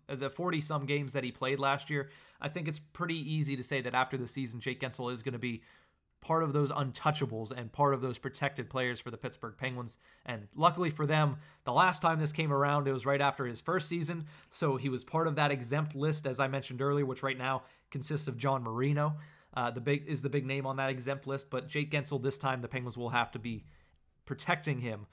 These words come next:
heading into the Seattle expansion. Now, Horwat, that leaves four more forward spots open for you. Who do you have? And we'll see. I'm sure a lot of ours are similar, so read us down your final four, and we'll see if we have any discrepancies.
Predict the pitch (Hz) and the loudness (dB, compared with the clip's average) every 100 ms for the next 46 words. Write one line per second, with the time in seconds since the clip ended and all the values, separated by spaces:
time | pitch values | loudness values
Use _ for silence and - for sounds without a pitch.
0 | _ _ _ - 139 127 123 113 - 120 | _ _ _ 0 2 2 -2 -6 -4 -2
1 | 117 113 - 131 127 - 120 117 117 160 | -2 -4 -6 -6 -4 -6 -4 -4 0 2
2 | 160 156 151 147 151 143 - 180 190 160 | 6 6 6 2 2 2 0 2 4 4
3 | 147 151 151 143 - 135 139 135 139 - | 2 2 2 2 2 2 2 -4 -6 -4
4 | 139 131 127 127 _ _ _ _ _ 190 | -2 -2 -4 -8 _ _ _ _ _ 0
5 | 226 190 175 160 147 139 139 135 139 151 | 2 2 0 4 8 8 6 0 -2 -2
6 | 147 151 202 185 165 170 160 165 139 131 | -2 0 4 4 6 6 6 4 2 -2
7 | 165 156 160 147 120 - - - 180 175 | -4 -2 -2 -2 -4 -10 -10 0 2 2
8 | 151 165 156 160 151 160 147 139 - 147 | 2 2 4 2 2 2 2 0 0 2
9 | 143 139 135 135 127 147 135 139 135 127 | 4 2 -2 -4 -4 -4 -2 -2 0 2
10 | 123 123 120 - 117 - - - | 0 -4 -6 -6 -6 -6 -14 -16